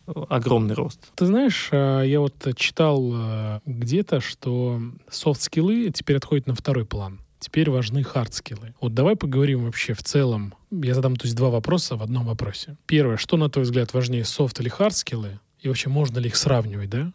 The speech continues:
Speaker 2: И второй момент, э, что поможет нам для карьеры в двадцать третьем году? Больше софт или хард? Или на миксе что-нибудь? Че с этим делать? Кто больше выигрыша?
Speaker 1: Отвечу тоже комбинированно на твой вопрос. Мне кажется, что на старте карьеры, э, важны хард-скиллы.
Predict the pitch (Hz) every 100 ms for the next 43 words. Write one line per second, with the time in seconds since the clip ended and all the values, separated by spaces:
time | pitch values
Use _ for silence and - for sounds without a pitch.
0 | _ 190 - 175 208 202 165 - 139 131
1 | - 180 160 147 147 135 120 - 127 123
2 | 110 120 120 135 160 170 117 120 117 -
3 | 120 107 110 113 139 202 233 _ - 156
4 | 131 131 - 127 196 202 135 127 - 120
5 | - 151 147 143 143 127 113 - 113 104
6 | 101 - - - 160 143 - 120 113 101
7 | - - 147 139 - 135 113 110 120 107
8 | _ _ 226 165 214 - 185 123 131 131
9 | 143 127 117 104 104 107 120 113 127 180
10 | - - - 135 175 170 170 151 147 -
11 | 139 139 131 214 233 - - 127 117 117
12 | - - - - 120 120 127 180 165 139
13 | - - 113 -